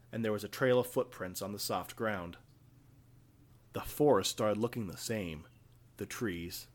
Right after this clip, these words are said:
the shrubs, the rocks, and the lay of the land all seemed familiar,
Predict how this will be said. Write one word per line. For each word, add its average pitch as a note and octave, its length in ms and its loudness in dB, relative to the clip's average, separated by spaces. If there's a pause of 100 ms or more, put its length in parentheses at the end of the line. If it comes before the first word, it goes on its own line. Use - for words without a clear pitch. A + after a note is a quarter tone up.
(180)
the A2 100 -4
shrubs, F2 640 -4 (320)
the B2 80 -6
rocks, G2 540 -2 (520)
and A2+ 120 2
the G#2 60 2
lay G#2+ 220 4
of A2+ 80 4
the G#2 100 0
land G2 480 0
all G#2+ 260 6
seemed G2+ 360 -2
familiar, A2 560 2